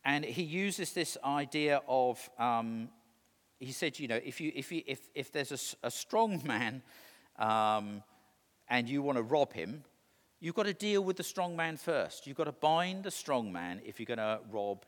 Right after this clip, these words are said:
his goods. And so, you know, by extension that, what he's saying is, you know, Satan is bound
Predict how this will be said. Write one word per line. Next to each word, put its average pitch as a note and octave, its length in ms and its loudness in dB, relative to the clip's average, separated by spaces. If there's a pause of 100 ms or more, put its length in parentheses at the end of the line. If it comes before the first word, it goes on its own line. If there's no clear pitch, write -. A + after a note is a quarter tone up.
(140)
his G#2+ 280 -8
goods. - 460 -6 (300)
And C3+ 120 -6
so, C#3+ 480 0
you C#3 120 -4
know, B2+ 280 0 (240)
by F#2+ 200 -2
extension C3+ 440 -8
that, A2+ 160 -4
what A2+ 140 -6
he's A#2 140 -10
saying A#2 360 -2
is, A2+ 300 -8 (320)
you C3 120 -8
know, A2+ 220 2 (1000)
Satan E3+ 580 2
is B2 180 -6
bound C#3+ 440 0